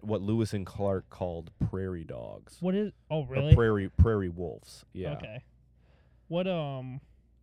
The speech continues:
Speaker 2: what are jackals?
Speaker 1: Jackals, uh, I think, are a canine species similar to coyotes, uh, over in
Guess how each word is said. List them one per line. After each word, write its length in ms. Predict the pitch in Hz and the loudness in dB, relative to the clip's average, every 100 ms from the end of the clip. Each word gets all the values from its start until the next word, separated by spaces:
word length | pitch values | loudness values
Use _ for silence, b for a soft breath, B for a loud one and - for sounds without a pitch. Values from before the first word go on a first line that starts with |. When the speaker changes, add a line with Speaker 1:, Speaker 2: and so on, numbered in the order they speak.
| _ _ _ - 135 | _ _ _ -20 -12
Speaker 2:
what 120 | 160 | -10
are 60 | 165 | -10
jackals? 680 | - 135 135 - 107 127 - | -8 -10 -10 -12 -14 -14 -14
Speaker 1:
Jackals, 680 | 95 92 95 107 127 123 110 - - | -8 -4 -4 -4 -6 -8 -10 -16 -10
uh, 400 | 92 87 85 85 | -8 -6 -6 -8
I 180 | 85 85 | -10 -12
think, 320 | - 95 95 - | -10 -12 -12 -10
are 640 | 85 87 85 82 80 80 - b b b b _ _ - | -8 -6 -6 -8 -8 -12 -16 b b b b _ _ -12
a 300 | 87 85 80 - 90 - - - - _ _ | -8 -8 -10 -16 -20 -20 -20 -20 -20 _ _
canine 680 | - 104 98 92 87 87 82 | -12 -8 -8 -8 -8 -10 -12
species 1120 | - - 92 82 - 82 78 76 76 - - _ - 78 - - | -16 -14 -12 -12 -12 -12 -12 -14 -16 -20 -20 _ -20 -20 -20 -20
similar 640 | - - 151 156 107 90 | -18 -10 -8 -6 -6 -6
to 160 | 82 92 | -8 -12
coyotes, 880 | - 90 85 82 80 80 78 78 - - | -8 -6 -6 -8 -10 -12 -12 -16 -20 -18
uh, 280 | - - - | -14 -14 -14
over 440 | - 98 98 92 90 | -6 -4 -4 -8 -10
in 360 | 78 82 80 | -12 -14 -14